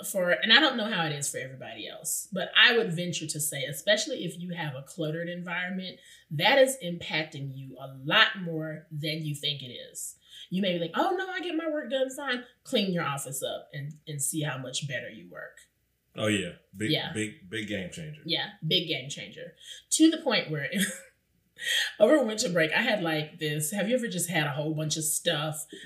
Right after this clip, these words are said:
Speaker 1: that you're doing? And so you're pulling out things, looking for other things. And then by the time you get to the thing you were looking for,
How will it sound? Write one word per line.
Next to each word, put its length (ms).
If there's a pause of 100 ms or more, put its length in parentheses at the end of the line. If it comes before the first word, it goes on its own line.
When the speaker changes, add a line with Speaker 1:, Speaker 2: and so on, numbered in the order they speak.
(120)
Speaker 1:
that 220
you're 160
doing? 680 (220)
And 160
so 200
you're 180
pulling 340
out 220
things, 320
looking 260
for 200
other 140
things. 360
And 140
then 160
by 100
the 80
time 380
you 100 (120)
get 280
to 100
the 120
thing 200
you 160
were 60
looking 320
for, 360